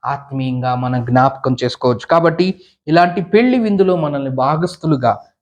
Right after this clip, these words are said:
మనల్ని కూడా పాలి భాగస్థులుగా చేసిన ఆ రక్షకుడైన యేసుక్రీస్తు వారిని ఉదయకాలం మందు మనం జ్ఞాపకం చేసుకొని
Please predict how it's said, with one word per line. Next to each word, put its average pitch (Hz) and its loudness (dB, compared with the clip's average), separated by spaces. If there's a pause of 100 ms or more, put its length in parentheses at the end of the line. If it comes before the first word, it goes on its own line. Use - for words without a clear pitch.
మనల్ని 175 4
కూడా 196 4
పాలి 208 2
భాగస్థులుగా 202 0
చేసిన 120 -10 (480)
ఆ 120 -4
రక్షకుడైన 127 -2
యేసుక్రీస్తు 127 -4
వారిని 120 0
ఉదయకాలం 117 0
మందు 113 -2
మనం 117 -2
జ్ఞాపకం 156 -2
చేసుకొని 113 -10